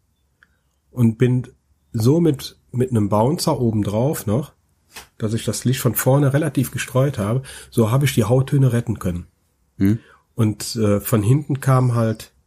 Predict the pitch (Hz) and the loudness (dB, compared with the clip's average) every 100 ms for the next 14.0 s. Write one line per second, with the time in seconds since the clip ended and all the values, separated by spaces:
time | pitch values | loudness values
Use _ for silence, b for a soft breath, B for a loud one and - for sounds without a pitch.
0 | _ _ _ _ _ 101 95 107 110 131 | _ _ _ _ _ -8 -4 0 2 2
1 | 160 170 233 - - _ _ _ _ 117 | 0 0 0 -2 -12 _ _ _ _ -4
2 | 117 117 - 110 135 147 135 131 127 - | -2 -4 -2 0 0 0 -2 -2 -4 -2
3 | 117 110 107 104 101 98 95 b b b | -2 -2 -2 -6 -6 -8 -12 b b b
4 | b _ _ - 151 156 170 180 180 208 | b _ _ 2 2 2 0 0 0 0
5 | 247 - - - 104 127 b b - 127 | -2 -6 -12 -4 -4 -4 b b -4 0
6 | 120 131 131 127 131 - - 147 123 135 | 4 4 4 2 -2 -4 -12 -6 -2 0
7 | 175 - _ _ _ 131 135 151 151 139 | -2 -8 _ _ _ -4 -4 0 0 -2
8 | 139 _ _ _ _ _ _ _ _ _ | -6 _ _ _ _ _ _ _ _ _
9 | _ _ _ _ _ _ - - 170 - | _ _ _ _ _ _ -8 -2 -2 0
10 | 135 120 107 135 - 127 - 98 107 170 | 0 2 0 -2 -4 -8 -4 -4 -4 -8
11 | B B _ 123 123 131 135 - - 135 | B B _ -2 0 0 0 -2 -4 2
12 | 165 165 143 147 139 135 - 170 175 - | 2 2 0 0 0 0 -2 -2 -2 -6
13 | 98 - - - - - - 92 - | -8 -10 -10 -12 -12 -12 -12 -16 -20